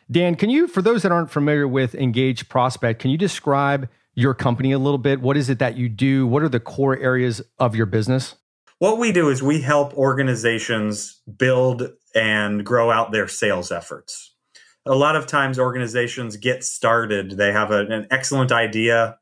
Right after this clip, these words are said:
Speaker 2: wonderful product. The C E O is really knowledgeable about their, their industry. They have a tough time putting that together when it comes to building out a sales strategy.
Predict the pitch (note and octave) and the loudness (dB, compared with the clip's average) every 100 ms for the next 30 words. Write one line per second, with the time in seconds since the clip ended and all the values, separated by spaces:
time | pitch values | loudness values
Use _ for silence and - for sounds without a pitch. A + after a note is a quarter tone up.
0 | _ - A#2 A#2+ A#2+ A2+ A#2+ A2+ A2+ A#2 | _ -2 0 0 0 -2 0 2 2 0
1 | - G#2 G2 F#2 - C3 A2 G#2+ A2 A2 | -4 -6 -4 -4 -4 -4 0 0 2 0
2 | G#2 G#2+ A2 G#2 G2 G2+ G#2 G2+ G#2 G2+ | 0 0 0 2 0 0 0 -2 -2 0
3 | G2 G2 G2+ G2 G2 _ _ - A2 B2 | 0 2 0 0 -4 _ _ 0 2 2
4 | B2+ B2 - A#2+ A#2 A#2 _ _ _ _ | 0 -2 0 0 0 -2 _ _ _ _
5 | _ C3+ C3+ C3+ D3+ C#3+ - D3+ B2+ D3 | _ 0 0 0 -2 -2 -2 -2 0 0
6 | C3+ B2 A#2 - B2+ G#2 A2 G#2+ G#2 F#2 | 0 0 -2 -4 -8 -2 -2 0 -2 0
7 | G2 G2 - - G#2+ G2+ - A2 G2 A2 | -2 -4 -8 -4 -2 -2 -4 -4 0 0
8 | G#2+ G#2 G2 F#2+ - G2+ G2 - - F2+ | 0 0 0 0 -2 0 0 -2 -4 -4
9 | E2+ E2 E2 | -4 -14 -16